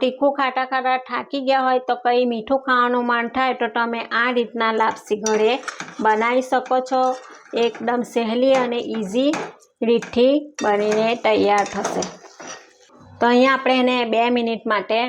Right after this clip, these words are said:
થવા દઈશું. તો અહીંયા આપણે બે મિનિટ જેવું થઈ ગયું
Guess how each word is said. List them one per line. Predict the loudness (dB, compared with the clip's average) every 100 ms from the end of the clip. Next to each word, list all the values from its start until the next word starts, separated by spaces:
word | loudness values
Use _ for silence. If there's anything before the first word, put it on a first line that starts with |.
| -4
થવા | -2 0 0 -2
દઈશું. | -6 -8 -10 -10 _ _ _ _ _ _ _ _ -16
તો | -12 -10
અહીંયા | -8 -4 -4
આપણે | -4 -8 -8 -8
બે | -8 -6 -8
મિનિટ | -10 -10 -10
જેવું | -10 -12 -16
થઈ | -12 -8
ગયું | -4 -4